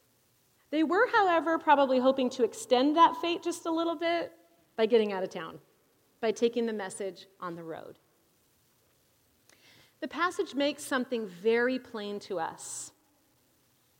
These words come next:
that the spark that sent the disciples off and running, the catalyst that grew the church with the message of Christ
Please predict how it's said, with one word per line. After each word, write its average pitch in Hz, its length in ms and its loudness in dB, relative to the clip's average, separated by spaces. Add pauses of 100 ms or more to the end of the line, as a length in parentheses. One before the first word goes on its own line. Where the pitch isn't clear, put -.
(200)
that 262 100 -2
the 285 80 -4
spark 302 540 -2
that 294 120 -2
sent 269 220 -4
the 277 60 -2
disciples 233 520 -4
off 202 220 -2
and 214 140 -6
running, 170 420 -8 (840)
the 240 80 0
catalyst 285 840 0 (240)
that 226 240 -8
grew 277 560 -4
the 254 140 -12
church - 560 -10
with 220 100 -12
the 214 80 -10
message 208 540 -8 (100)
of 208 140 -18
Christ 202 420 -6